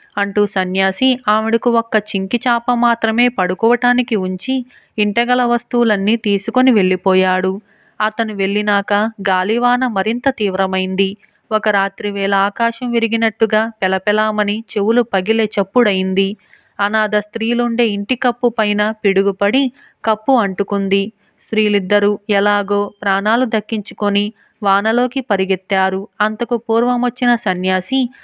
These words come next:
వారిద్దరికీ ఎదురొచ్చి చెరొక చెయ్యి ఇచ్చి, "మఠంలోకి రండి" అని అన్నాడు. మరుక్షణం వాళ్ళిద్దరూ మఠం లోపల ఉన్నారు.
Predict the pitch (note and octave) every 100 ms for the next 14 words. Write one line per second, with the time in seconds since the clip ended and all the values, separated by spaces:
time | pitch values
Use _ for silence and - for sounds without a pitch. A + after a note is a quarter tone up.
0 | - - A3+ A3 G#3+ G#3+ A#3 A#3 A#3+ G3+
1 | G#3+ G#3+ G#3+ A3 A#3+ - G3 G3 A#3+ -
2 | B3 A#3 G#3 F#3+ - G#3 G#3 - - -
3 | G3+ G#3+ A#3+ B3 B3+ B3+ G3+ G3 G#3+ G3
4 | - G#3 A3 G#3 F#3 F#3+ F#3+ F#3+ G3+ -
5 | _ _ A#3 B3 B3 C4 B3+ B3+ B3 A#3
6 | A3+ G3 A3 B3 G3+ F3+ G#3+ A#3+ A#3+ A#3+
7 | B3+ A3+ F#3+ F#3 F#3 F#3+ G3